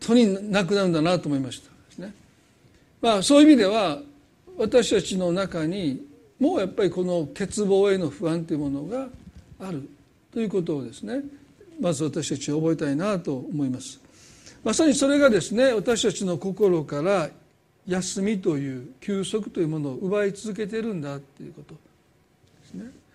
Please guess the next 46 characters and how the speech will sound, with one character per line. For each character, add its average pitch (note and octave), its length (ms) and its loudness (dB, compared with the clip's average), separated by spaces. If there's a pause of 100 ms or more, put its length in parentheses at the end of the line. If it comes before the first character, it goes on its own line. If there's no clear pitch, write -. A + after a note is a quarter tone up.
(960)
結 C#4+ 220 2
局 C#4 360 4
足 C#4+ 120 0
り D#4 100 6
な C4+ 140 6
い F#3+ 60 0
ん E3+ 40 -2
で C3 100 -8
す - 100 -18
か C3 100 -18
ら。 - 100 -20 (2500)
私 F#3 300 -4
た D#3+ 80 -4
ち C#3+ 40 -4
は C#3+ 60 -8
か-、 - 100 -14 (280)
駆 - 140 -4
り G#3 60 0
立 F#3+ 200 -4
て G3 100 -2
ら F#3 80 0
れ F#3 100 -2
て G3+ 100 -6
し G3+ 120 -8
ま F#3 100 -4
う - 20 -6
ん D#3+ 40 -6
じ C#3 60 -10
ゃ C3+ 40 -10
な B2+ 100 -12
い A#2+ 60 -20
か - 100 -20 (800)
な。 G#3 80 -18
ね。 A3+ 60 -16 (600)
そ B3 100 -4
れ A#3 100 2
が A#3 140 2
フ G3+ 120 -6
ァ - 20 0
ラ A3 160 2
オ F3 60 4
を D3 40 0
駆 F#3 220 -4
り - 20 -4
立 E3+ 180 -4
て、 G3+ 300 -4